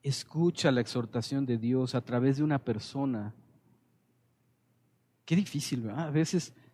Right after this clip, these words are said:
llega, llega esa persona y, "Oye, es que esto", no, estamos como Saúl, ¿verdad?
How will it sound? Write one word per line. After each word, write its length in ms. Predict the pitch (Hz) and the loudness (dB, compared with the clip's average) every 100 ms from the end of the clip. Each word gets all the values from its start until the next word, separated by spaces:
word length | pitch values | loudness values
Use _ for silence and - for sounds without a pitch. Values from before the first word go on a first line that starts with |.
| _ _ _ _ _ _ _ _ _ _ _ _ _ _ 120 | _ _ _ _ _ _ _ _ _ _ _ _ _ _ 2
llega, 380 | 147 160 143 - - | 6 8 6 2 -6
llega 220 | - 151 151 | 0 4 4
esa 240 | 143 131 | 2 0
persona 680 | 123 110 139 139 139 131 117 | -2 -4 -4 -2 0 -2 -4
y, 120 | 104 - | -8 -4
"Oye, 500 | 147 151 147 139 135 - _ _ _ - | -2 2 2 0 -4 -14 _ _ _ -6
es 200 | 151 - | -6 -2
que 120 | 147 | -2
esto", 280 | 147 131 117 | -2 -4 -6
no, 460 | 139 156 196 226 - _ _ _ | -4 0 0 0 -8 _ _ _
estamos 300 | _ 151 180 | _ 0 0
como 180 | - 120 | 0 -2
Saúl, 300 | 117 120 143 | -2 -2 0
¿verdad? 200 | 127 175 | 0 -4